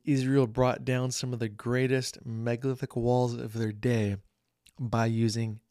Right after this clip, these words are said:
sound waves. Uh, I've been to the ancient site that was Jericho, and it's literally obliterated. It's in ruins. Uh, this once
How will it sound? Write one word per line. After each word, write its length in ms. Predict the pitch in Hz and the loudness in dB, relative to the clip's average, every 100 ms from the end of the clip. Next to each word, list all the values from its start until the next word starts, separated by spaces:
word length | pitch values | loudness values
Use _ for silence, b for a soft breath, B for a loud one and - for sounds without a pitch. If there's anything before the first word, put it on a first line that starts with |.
| _ | _
sound 560 | - - 117 113 117 | -4 -2 0 2 2
waves. 600 | 107 101 87 - 123 - - B B B B B B B | 0 -4 -8 -10 -10 -10 -10 B B B B B B B
Uh, 220 | 113 98 - | -8 -6 -2
I've 260 | 123 113 | 0 0
been 280 | 107 127 127 | 2 4 2
to 500 | - 127 123 120 117 - _ _ _ _ _ - | 0 2 4 4 2 -6 _ _ _ _ _ -12
the 440 | 123 110 107 110 | -6 -2 0 0
ancient 380 | 127 123 - 117 | 0 -2 -2 -6
site 400 | - 127 123 - - | -4 0 0 0 -10
that 300 | 123 110 113 | -6 -4 0
was 240 | 120 117 113 | 2 2 2
Jericho, 720 | 120 123 123 - 127 127 131 b b b b b _ | 2 2 2 2 2 2 0 b b b b b _
and 140 | 113 | -2
it's 160 | 113 - | 0 -2
literally 800 | - 113 113 123 127 123 123 113 - _ _ | -6 -2 2 4 6 6 4 2 -6 _ _
obliterated. 840 | 120 110 110 110 107 98 80 85 107 | -6 -4 -2 -2 -2 -4 -6 -12 -14
It's 160 | - | -8
in 100 | 107 | -4
ruins. 680 | 104 110 113 110 110 110 - b b b b b b _ _ | 0 2 2 2 0 -4 -8 b b b b b b _ _
Uh, 240 | 113 107 104 | -4 -2 -2
this 220 | 107 - | -2 0
once 600 | 117 120 117 107 - | 2 4 4 2 -4